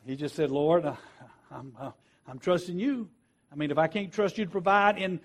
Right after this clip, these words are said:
London, I can't trust you to provide in China." Well, after about an hour later, he heard the doctor approaching, whistling. The doctor came back in. He said, "The strangest thing just happened to me." He said, "One of my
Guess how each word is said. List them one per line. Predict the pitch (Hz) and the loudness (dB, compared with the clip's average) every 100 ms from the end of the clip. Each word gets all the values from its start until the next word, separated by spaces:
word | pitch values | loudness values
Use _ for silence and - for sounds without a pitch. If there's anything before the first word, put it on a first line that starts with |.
| _ | _
London, | 147 180 220 247 196 | 4 6 6 4 4
I | 151 | 2
can't | 190 202 | 0 -4
trust | - 220 - | 0 0 2
you | 220 | -4
to | 208 | -4
provide | 220 202 214 226 | -2 2 4 4
in | 233 - | 0 -2
China." | 196 135 104 - _ _ _ _ _ _ _ _ - | 0 0 -4 -14 _ _ _ _ _ _ _ _ 2
Well, | 165 | 4
after | 226 226 | 6 6
about | 214 | 6
an | 202 | 8
hour | 196 220 208 | 8 8 10
later, | 214 233 220 | 8 6 4
he | |
heard | 185 220 208 - _ - | 6 6 6 0 _ -6
the | 160 | 2
doctor | 202 233 226 190 | 8 6 6 0
approaching, | 175 226 226 202 175 | 6 6 6 2 -2
whistling. | - 277 - 220 196 113 - _ _ _ _ _ _ _ | 2 0 2 2 2 0 -8 _ _ _ _ _ _ _
The | 202 | 2
doctor | 226 254 254 | 6 4 2
came | - 240 240 | -2 0 2
back | 226 220 233 | 4 2 0
in. | 240 | 0
He | 240 | 0
said, | 226 226 | 2 4
"The | 202 | 4
strangest | 190 302 320 330 320 320 | 4 8 8 8 6 8
thing | 294 240 196 | 6 6 2
just | 185 | 2
happened | 202 180 170 160 | 6 4 2 -2
to | |
me." | 175 240 254 _ _ _ _ _ _ _ _ | 2 0 -2 _ _ _ _ _ _ _ _
He | 240 | 0
said, | - 247 190 | 6 6 8
"One | 233 294 | 8 8
of | 285 | 8
my | 277 262 | 6 4